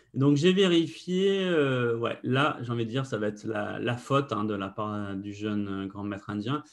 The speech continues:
Il fallait tenter A cinq, qui est assez logique quand là tu joues B trois, on veut essayer de réagir tout de suite.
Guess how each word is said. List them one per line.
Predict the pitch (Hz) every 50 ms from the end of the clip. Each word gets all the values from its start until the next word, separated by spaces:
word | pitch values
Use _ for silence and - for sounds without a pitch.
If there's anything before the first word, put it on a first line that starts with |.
| _ -
Il | 131 -
fallait | 151 147 156 151
tenter | 165 156 151 185 160
A | 139 127
cinq, | - - 185 175 151 - 123 117 - - _ _ _ _
qui | _ - 180
est |
assez | 190 185 - 320
logique | 262 240 220 214 262 277 262
quand | 170 147
là | 147 147
tu | 143
joues | 135 143 143
B | 139 147 143
trois, | 147 - - 196
on | 175 147
veut | 131 117
essayer | 113 - - 147
de | 139
réagir | 127 120 117 117 113 113 110
tout | - 127
de | 113
suite. | - - 202 220 -